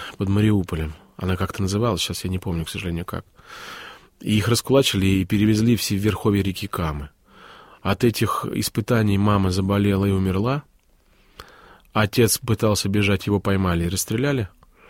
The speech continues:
Осталось двое старших братьев и он. Семилетний мальчишка. Братья сбежали, он остался один.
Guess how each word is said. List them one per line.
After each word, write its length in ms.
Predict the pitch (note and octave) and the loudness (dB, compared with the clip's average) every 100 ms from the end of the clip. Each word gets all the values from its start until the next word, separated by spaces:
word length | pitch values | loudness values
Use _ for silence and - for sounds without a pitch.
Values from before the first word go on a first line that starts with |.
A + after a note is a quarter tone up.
| - - | -20 -12
Осталось 500 | - G2 - A2+ A2 | -4 -2 2 2 2
двое 200 | G2+ G#2+ | 2 2
старших 340 | G2 A2+ - A2+ | 2 -2 -2 0
братьев 380 | C#3 B2+ F2 | 0 -2 -4
и 60 | G2+ | -4
он. 300 | D2+ D2+ D2 _ _ _ _ _ - - _ | -4 -6 -10 _ _ _ _ _ -20 -20 _
Семилетний 500 | - G#2+ G#2 A2+ G2 | -6 0 4 4 2
мальчишка. 520 | D#2+ D#2+ - - - - _ _ _ _ _ _ _ | -2 -4 -6 -10 -14 -20 _ _ _ _ _ _ _
Братья 760 | A#2 B2+ B2 - G#2+ G#2 F#2+ - - | 4 6 6 4 2 2 2 -4 -6
сбежали, 540 | A2+ G#2+ G2 G2 A2 B2+ _ - - _ _ | 0 2 4 2 0 -4 _ -20 -20 _ _
он 120 | C3+ C3 | -2 -2
остался 400 | - C3 - G2+ | 0 0 0 0
один. 380 | F2+ D#2+ D#2+ | 0 -2 -8